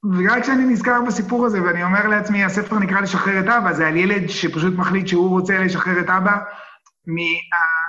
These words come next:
מלהישאר אחרי שעות העבודה בעבודה, והוא פשוט מחליט שיש מפלצת שמחזיקה את אבא בעבודה, ולא נותנת לו לחזור בזמן מהעבודה. ואז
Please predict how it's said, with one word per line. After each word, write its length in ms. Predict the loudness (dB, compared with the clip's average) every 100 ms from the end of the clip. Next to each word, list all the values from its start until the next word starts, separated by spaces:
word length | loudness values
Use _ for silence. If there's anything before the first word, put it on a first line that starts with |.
| -10 _ _ -6
מלהישאר 560 | -2 0 0 0 0 0
אחרי 260 | 0 -2
שעות 220 | -2 -2 0
העבודה 560 | -2 -2 -2 0 0 0
בעבודה, 580 | -2 -2 -6 -2 -2 -2 -8 -20 _ _ _ _
והוא 800 | -14 -6 -2 0 0 0 -2 -6 -6
פשוט 200 | -4 -2
מחליט 260 | -2 -2
שיש 300 | -2 -2 -2
מפלצת 540 | -4 -2 -2 -2 -4 -12
שמחזיקה 520 | -8 -6 -6 -4 -4
את 80 | -2
אבא 140 | -2
בעבודה, 500 | -2 -2 -4 -4 -4 -4 -8 _ _ -10
ולא 220 | -4 -2
נותנת 320 | -2 0 -2 0
לו 120 | 0
לחזור 320 | 0 -2 -2
בזמן 400 | -2 0 -2 -2
מהעבודה. 460 | -2 -2 -4 -10 -14 -16 _ _ _ _ _ _ _ -20 _ _ _ _ _ -6
ואז 680 | -2 0 0 0 -4 -10